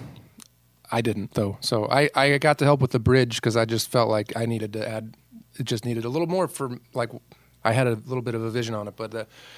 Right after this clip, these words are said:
uh, Troy Cartwright and, uh, Andy Albert and Aaron Esice wrote "What Are You Drinking?" And, and they let me tweak a little bit, but it really is, like, it's a special thing when somebody trusts you with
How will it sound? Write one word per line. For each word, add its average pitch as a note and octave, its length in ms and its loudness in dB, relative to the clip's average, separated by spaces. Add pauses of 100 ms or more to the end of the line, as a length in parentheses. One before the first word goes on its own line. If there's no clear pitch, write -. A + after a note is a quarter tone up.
(280)
uh, A2 200 0
Troy E3 220 4
Cartwright D#3+ 460 4 (240)
and, A2+ 200 2
uh, G#2 140 2
Andy A#2 240 4
Albert A2 300 6
and G#2 160 -2
Aaron A2+ 240 2
Esice G#2+ 420 2
wrote A#2 280 0
"What A2+ 180 -2
Are G#2+ 40 2
You G#2 80 0
Drinking?" G#2 420 -2
And, G#2+ 280 -8
and A2+ 100 -4
they G#2 100 0
let G2 180 -2
me G2+ 180 -6 (580)
tweak A2+ 220 -10
a A2 40 -12
little G#2+ 160 -8
bit, A2 260 -12
but - 180 -12
it B2+ 220 -4 (540)
really B2+ 280 4
is, A2 160 0
like, G2+ 220 -4 (520)
it's - 140 -6
a D3+ 60 -4
special D#3 320 0
thing C3+ 300 4
when G#2+ 100 -2
somebody G#2 420 0
trusts - 380 -2
you G#2 120 -6
with G2+ 260 -6